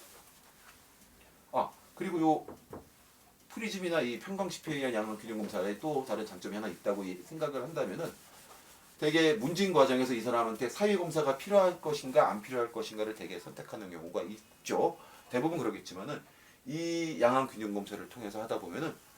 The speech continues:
자, 세 줄 보이시죠? 처음에 이건 편광시표를 틀어놓고서 하는 얘기입니다. 편광시표 세 줄 보이시죠? 근데 "어, 아니요, 두 줄 보이는데요?" 이런 분들 있어요. 이 경우는, 네,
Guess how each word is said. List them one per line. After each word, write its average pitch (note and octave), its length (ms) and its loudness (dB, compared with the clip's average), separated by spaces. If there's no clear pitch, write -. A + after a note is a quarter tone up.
자, - 160 0
세 A3+ 200 2
줄 A3 180 4
보이시죠? - 600 2
처음에 D#3+ 480 -4
이건 G#2 220 0
편광시표를 D#3 680 -2
틀어놓고서 A#2+ 400 -8
하는 F2+ 100 -12
얘기입니다. D#2+ 260 -8
편광시표 F3+ 480 -2
세 A#3 220 2
줄 G#3+ 180 4
보이시죠? C#3+ 640 2
근데 G#2 240 -2
"어, F3+ 220 -12
아니요, G#3 280 -2
두 E3 140 -8
줄 G3+ 180 0
보이는데요?" F#3+ 580 4
이런 D3 180 8
분들 A#2 240 -4
있어요. D#2+ 320 -6
이 B2+ 120 -6
경우는, C#3+ 460 4
네, E2 160 -16